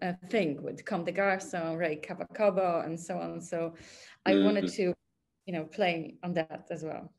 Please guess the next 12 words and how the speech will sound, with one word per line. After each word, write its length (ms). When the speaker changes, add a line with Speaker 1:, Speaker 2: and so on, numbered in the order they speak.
Speaker 2:
Yeah, 440
and 140
this 160
idea 360
of, 120
you 100
know, 100
fashionably 680
dressing 640
as 400
a, 360
a 40